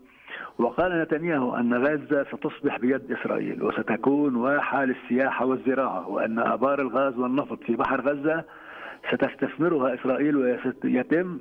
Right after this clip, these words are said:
تدفق الغاز إلى أوروبا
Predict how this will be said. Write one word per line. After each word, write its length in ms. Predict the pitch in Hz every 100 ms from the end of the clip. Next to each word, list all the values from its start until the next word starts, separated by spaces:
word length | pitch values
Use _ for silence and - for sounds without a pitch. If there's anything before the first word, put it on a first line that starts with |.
| - 113 135 -
تدفق 580 | 131 120 151 185 156 -
الغاز 340 | 123 131 139 139
إلى 220 | - 120
أوروبا 540 | 120 127 127 131 131